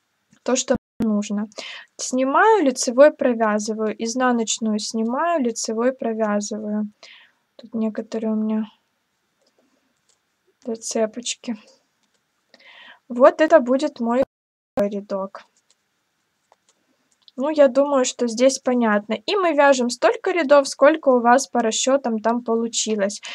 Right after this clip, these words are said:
Если вы уже купили резиночку на юбку, вообще супер, вы можете примерно посмотреть, какой пояс у вас должен быть. Он двойной получается, уже вот прям чувствуется, что поплотнее стало вязание.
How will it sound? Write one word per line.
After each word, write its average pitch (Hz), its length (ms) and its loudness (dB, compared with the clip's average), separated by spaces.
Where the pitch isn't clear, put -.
Если 302 260 2
вы 285 180 6
уже 277 160 6
купили 269 520 0
резиночку 277 640 0
на 262 100 0
юбку, 240 460 -2
вообще 240 400 0
супер, 302 380 0
вы 240 100 2
можете 240 520 0
примерно 262 460 2
посмотреть, 247 680 -2
какой 226 320 -2
пояс 285 460 4
у 214 60 -4
вас 233 220 2
должен 233 440 0
быть. 214 240 0
Он 339 180 2
двойной 277 480 4
получается, 285 920 0
уже 247 260 2
вот 233 200 -2
прям 240 180 0
чувствуется, 226 580 -2
что 214 200 -4
поплотнее 226 760 -4
стало 240 480 -2
вязание. 247 760 -2